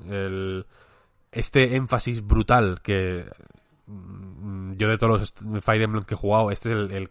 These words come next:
el que más énfasis extremo hace en eso. Encaja muy bien este rollo de las relaciones con todo este rollo aleatorio que tienen los, eh, combates de Fire Emblem,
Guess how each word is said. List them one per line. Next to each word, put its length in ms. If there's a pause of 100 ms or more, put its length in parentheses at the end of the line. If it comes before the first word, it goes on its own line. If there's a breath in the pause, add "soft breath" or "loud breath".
(140)
el 220
que 140
más 440 (260 soft breath)
énfasis 800
extremo 560
hace 200
en 100
eso. 300 (1120 soft breath)
Encaja 340
muy 180
bien 280
este 340
rollo 220
de 60
las 120
relaciones 580
con 480 (1080)
todo 260
este 500
rollo 220
aleatorio 680
que 320
tienen 300
los, 300
eh, 300
combates 480
de 340
Fire 200
Emblem, 360